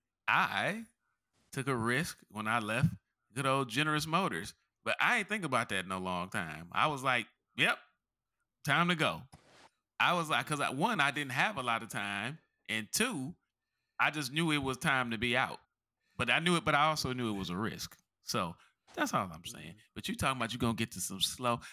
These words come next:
Speaker 1: "I wanna take more risk. I'm gonna jump out there." And then you go, "Yes, that means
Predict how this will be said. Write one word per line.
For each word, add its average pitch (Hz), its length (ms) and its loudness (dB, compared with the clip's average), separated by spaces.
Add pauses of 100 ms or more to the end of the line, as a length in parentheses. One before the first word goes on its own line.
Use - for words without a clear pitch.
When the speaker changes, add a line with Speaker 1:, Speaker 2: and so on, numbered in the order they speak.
Speaker 1:
"I 131 100 2
wanna 147 180 -4
take 131 300 -2
more 185 480 2 (240)
risk. 285 340 4
I'm 254 120 2
gonna 185 180 2
jump 285 340 2
out 247 260 0
there." 120 220 0 (280)
And 143 100 0
then 180 120 2
you 202 80 -2
go, 160 220 2 (300)
"Yes, 208 340 0 (260)
that 220 160 2
means 220 300 0